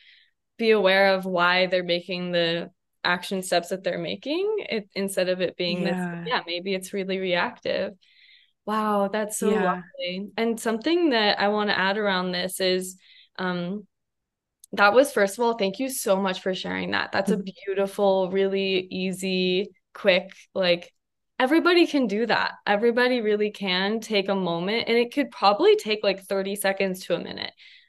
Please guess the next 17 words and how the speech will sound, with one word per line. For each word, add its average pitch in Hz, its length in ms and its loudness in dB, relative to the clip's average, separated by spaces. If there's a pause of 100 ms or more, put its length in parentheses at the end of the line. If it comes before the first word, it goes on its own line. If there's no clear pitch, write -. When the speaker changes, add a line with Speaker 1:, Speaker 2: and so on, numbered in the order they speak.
(260)
Speaker 1:
to - 120 0
actually 190 920 0
notice. 190 580 2
Speaker 2:
Mm-hmm. 180 220 -4
Speaker 1:
And 180 420 -4
if 240 80 -2
anybody 247 400 2
out 220 180 2
Speaker 2:
Mm-hmm. - 20 -6
Speaker 1:
there 220 160 0
is 220 100 -6
saying, 214 200 0
"Oh, 202 100 -2
I - 160 -2
can't 202 320 -6
do 202 160 -4
that, 185 340 0